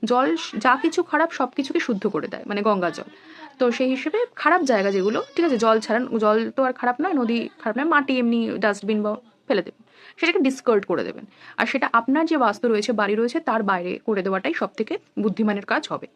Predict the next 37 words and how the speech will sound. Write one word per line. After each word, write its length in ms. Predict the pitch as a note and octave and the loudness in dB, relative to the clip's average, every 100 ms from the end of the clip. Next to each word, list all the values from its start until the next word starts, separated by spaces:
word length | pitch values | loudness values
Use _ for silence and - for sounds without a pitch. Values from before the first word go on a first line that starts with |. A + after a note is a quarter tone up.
| - | -10
ঠিক 120 | D4+ | -6
আছে? 240 | C#4 - - - - - - | -4 -6 -16 -18 -20 -14 -2
কতদিন 380 | G3 G#3+ C4+ C#4 | -2 2 2 2
করবেন 280 | C#4 C#4 | 2 2
না 200 | B3 G#3+ | 2 2
করবেন, 380 | A3 A#3 B3 C4 C4+ | 0 0 0 -2 -4
যতদিন 400 | G3+ F#3+ A3+ C4+ | -4 -2 2 4
নিজের 260 | A#3+ G#3 A#3+ | 4 4 2
মনে 240 | G#3 A3 | 2 2
হবে 320 | C4 B3 B3 B3+ | 2 2 0 0
যেটা 300 | G#3+ A3+ A3 | -2 0 0
আমি 140 | A#3 | 0
করে 240 | A3+ A3+ | 4 4
যাই, 180 | B3 A#3+ | 4 0
করা 220 | A3+ G3+ | 0 0
উচিত, 280 | G#3+ G#3+ A#3 | 0 -4 -4
ততদিন 280 | F#3 F#3 A3+ | -2 -2 0
করবেন। 280 | A#3 A3+ A#3 - - - - | 0 -2 -4 -6 -20 -10 0
যতদিন 440 | A3+ A#3+ C#4+ C#4+ - | 2 4 2 0 -2
মনে 180 | B3+ C4 | 0 2
হচ্ছে, 360 | C4 C4 C#4 C4+ - | 2 0 0 0 2
হয়তো 260 | C#4+ D4+ - - | 0 0 -2 -2
করতে 220 | C#4 D4 | -2 2
করতে 180 | D4+ D4 | 0 2
এমন 180 | C#4 C#4 | 2 2
কোনো 120 | C#4 | 2
দিন 120 | D4 | 2
মনে 160 | C4+ C4+ | 2 2
হতে 180 | C4+ C#4 | 2 0
পারে 160 | C#4+ | 0
যে, 100 | C#4 | 2
"না, 280 | B3 F#3 G3 | 0 0 0
I 40 | |
am 60 | A3 | -2
okay 260 | A3 A3+ G#3 | -2 -2 -2
right 260 | E3 | -2
now" 80 | - | -6